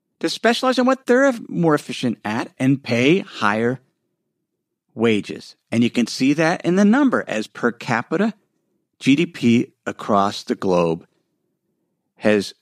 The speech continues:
increased significantly over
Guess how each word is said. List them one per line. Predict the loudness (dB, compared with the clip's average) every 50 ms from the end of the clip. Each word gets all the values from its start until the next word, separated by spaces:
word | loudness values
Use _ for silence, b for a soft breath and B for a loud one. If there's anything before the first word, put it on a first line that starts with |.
| _ _ _ _
increased | -6 -6 -4 -2 0 0 0 0 0
significantly | -2 -4 -6 -6 -4 0 2 2 2 2 0 -4 -4 -6 -10 -10 -10 -10 -10 -10 -10 -14 _ _ _ _ _ _ _ _ _ _ _ _ _ _ _ _ _ _ _ _ _ _ _ _ _ _ _ _ _ 2
over | 2 4 4 4 4 2 2 2 2 -2